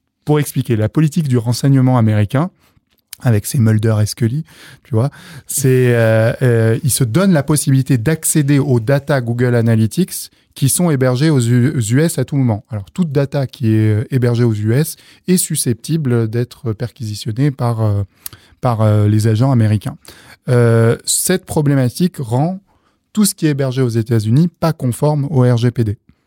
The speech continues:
selon la réglementation donc européenne. Cependant, petit rebondissement assez récent, euh, qui date du mois de novembre, je crois. Il semble qu'un accord a été trouvé récemment entre l'U E et les U S A, puisqu'un décret exécutif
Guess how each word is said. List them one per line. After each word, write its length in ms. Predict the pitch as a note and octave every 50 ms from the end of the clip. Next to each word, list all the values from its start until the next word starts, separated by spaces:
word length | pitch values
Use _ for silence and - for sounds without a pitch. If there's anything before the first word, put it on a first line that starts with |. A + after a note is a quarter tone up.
| _ -
selon 360 | - - - G#2+ A2+ C3 C#3
la 100 | C3 A#2
réglementation 640 | A2+ A2+ A2 A2+ A2+ A2 A2 - A2+ A2 - D3 C3+
donc 240 | B2 B2 C3 B2 - - _ -
européenne. 540 | D3+ C3+ B2 B2+ B2 - A#2 G#2+ G2 A#2 - _ _ _ - - _ _ _ _ _ _ _ _ _ _ _
Cependant, 640 | - - - - - G3+ G3 - F3+ D3 A#2+ G2 - _ - _ _ _ _ _ _ _ _ _ -
petit 260 | C#3 C3+ - - F3
rebondissement 760 | D#3 C3+ C3 B2 C3 C3+ B2+ B2 B2+ - - C#3+ D3 E3 E3 -
assez 320 | - B2+ B2+ - - D#3 D3
récent, 640 | B2+ B2 A2+ - - - A2+ B2 D3 C#3+ C3 A2+
euh, 60 | G#2+ G#2
qui 160 | - - A2+
date 180 | G#2+ A2+ A2+ G#2+
du 140 | G#2 G#2+
mois 160 | G#2+ G#2 A#2 A#2+
de 60 | A#2
novembre, 440 | A2 G#2 F#2+ G2+ G#2 A#2+ C3 A2 G#2
je 140 | F#2+ G2+
crois. 320 | G2+ - - C3 C3+ F3 - _ - - - - - - C3 - -
Il 80 | D3+
semble 240 | - - E3+ F3 E3+
qu'un 180 | - D#3 C#3 C3
accord 380 | B2+ B2 - - D3+ C#3+ B2+
a 100 | B2 A#2+
été 220 | A#2 A2+ - C3 A#2+
trouvé 380 | - - - C3 A#2 A#2+ B2
récemment 480 | A#2 A2+ A#2 - - B2 A#2+ A#2+ A#2 A2+
entre 240 | G#2+ - - - A2
l'U 280 | G#2+ A2 A#2+ C3 C3+
E 280 | C#3 C#3 C3+ B2+ A#2+ - -
et 100 | A#2 G#2+
les 180 | G#2 G#2 G2+
U 80 | G#2 G#2
S 180 | G#2 F#2+ - C#3+
A, 140 | D3+ E3+
puisqu'un 420 | - - - A#2+ - - - A#2+ A2+
décret 420 | G#2+ G#2 A#2+ A#2+ - - - C3+
exécutif 1000 | A#2+ A2 G#2 G2+ A#2+ A#2 - - A2 - - B2 A2+ G2+ F#2+ - - - _ _